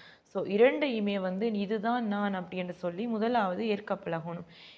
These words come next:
என்னிடத்துல ஏதாச்சும் ஒரு குறைகள் காணப்பட்டுமாக இருந்தால், அதை முதலாவது நாங்கள் ஏற்றுக்கொள்ளணும். அ, "இல்ல, நாங்க அப்படி இல்ல, இப்படி மாறணும், இப்படி மாத்த பாக்குறேன்,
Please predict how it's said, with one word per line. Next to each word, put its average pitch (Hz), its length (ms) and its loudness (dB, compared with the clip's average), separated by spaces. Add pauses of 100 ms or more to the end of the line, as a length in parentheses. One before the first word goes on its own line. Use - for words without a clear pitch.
என்னிடத்துல 269 480 0
ஏதாச்சும் 240 500 2
ஒரு 202 160 0
குறைகள் 233 800 0
காணப்பட்டுமாக 196 920 -2
இருந்தால், 175 720 -2 (680)
அதை 262 220 0
முதலாவது 226 460 2
நாங்கள் 240 280 -2
ஏற்றுக்கொள்ளணும். 170 840 0 (680)
அ, 180 240 -4
"இல்ல, 220 380 0
நாங்க 196 220 0
அப்படி 196 280 -2
இல்ல, 190 480 0 (180)
இப்படி 202 320 -2
மாறணும், 196 520 2
இப்படி 190 260 -4
மாத்த 196 240 -2 (120)
பாக்குறேன், 185 500 -2